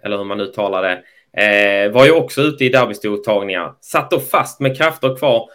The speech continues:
bakom Glamorous Rain i andra utvändigt. Så riktigt fin ut då. Och frågan är inte om hon hade varit i final om, eh, luckan hade kommit. Eh, nu får vi henne till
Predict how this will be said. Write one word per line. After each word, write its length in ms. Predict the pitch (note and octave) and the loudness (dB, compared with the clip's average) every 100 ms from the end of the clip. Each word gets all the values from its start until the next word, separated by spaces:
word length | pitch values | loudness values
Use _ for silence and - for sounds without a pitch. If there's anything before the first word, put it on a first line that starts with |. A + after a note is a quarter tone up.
| _ - | _ -6
bakom 320 | A#2+ B2 A#2 | -4 -4 -2
Glamorous 480 | A#2+ A#2+ A#2+ A2 C3+ | 0 0 -2 -6 -2
Rain 280 | B2 G#2 | 0 0
i 60 | G#2 | 0
andra 280 | A#2+ B2 G#2+ | 0 0 -2
utvändigt. 680 | B2 A2+ F#2+ F2+ F2 - _ _ _ | -4 -2 -2 -2 -8 -10 _ _ _
Så 240 | - G#2+ G#2 | -8 -6 -4
riktigt 440 | A#2+ B2 G2+ G#2 | -8 -10 -10 -6
fin 240 | B2+ G#2 A2 | -4 -2 -4
ut 180 | G#2 | -4
då. 120 | A#2 G2 | -2 -2
Och 360 | F2 - - - | -2 -8 -12 -6
frågan 280 | A2+ G2+ A#2 | -2 0 2
är 120 | B2+ | 2
inte 180 | B2+ C3 | 2 -2
om 120 | A#2+ | -2
hon 120 | B2 | -2
hade 140 | A2 G#2+ | -2 0
varit 220 | G#2+ - | -2 -4
i 80 | G#2 | -8
final 420 | - B2 A2 G2+ | -2 0 2 2
om, 220 | G2+ G2+ | -2 -4
eh, 120 | G2 | -6
luckan 420 | G2+ A#2+ A#2+ G#2 G2+ | -2 -2 0 0 0
hade 160 | G2+ | -2
kommit. 460 | G2+ A2 G#2 E2+ - _ _ _ _ _ _ | -2 -4 -4 -10 -16 _ _ _ _ _ _
Eh, 400 | F#2+ F#2+ F#2+ F#2 | -14 -12 -12 -14
nu 320 | F#2+ G#2 A#2+ G#2+ | -12 -2 0 4
får 240 | E3 C3 | 6 6
vi 80 | B2+ | 6
henne 280 | B2+ A#2+ B2+ | 4 2 0
till 260 | B2+ - | -2 -4